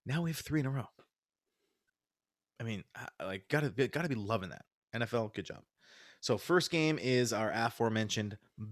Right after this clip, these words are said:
Bills against the Colts.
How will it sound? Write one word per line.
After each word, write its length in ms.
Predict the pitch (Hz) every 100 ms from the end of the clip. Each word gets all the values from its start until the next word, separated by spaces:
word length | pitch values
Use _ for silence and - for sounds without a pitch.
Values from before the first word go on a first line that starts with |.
| 113
Bills 560 | 156 107 139 220 - - _ _ -
against 680 | 104 101 110 113 - - -
the 180 | 101 104 - -
Colts. 640 | - 123 98 - - -